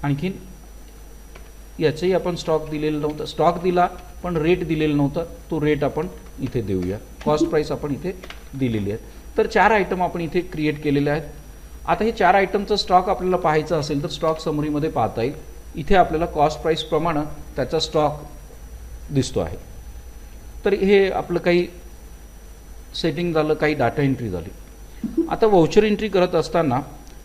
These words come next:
आपण एक एप्रिलला sale केलेला आहे. Create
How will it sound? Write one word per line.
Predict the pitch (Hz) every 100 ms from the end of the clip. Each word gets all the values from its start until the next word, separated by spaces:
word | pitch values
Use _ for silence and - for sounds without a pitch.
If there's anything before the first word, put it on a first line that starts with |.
| -
आपण | 156 165 185 139 - - - - - -
एक | 185 208
एप्रिलला | 208 196 190 196 196
sale | 190 185 180
केलेला | 143 127 127
आहे. | 98 92 - - - - - -
Create | 151 147 147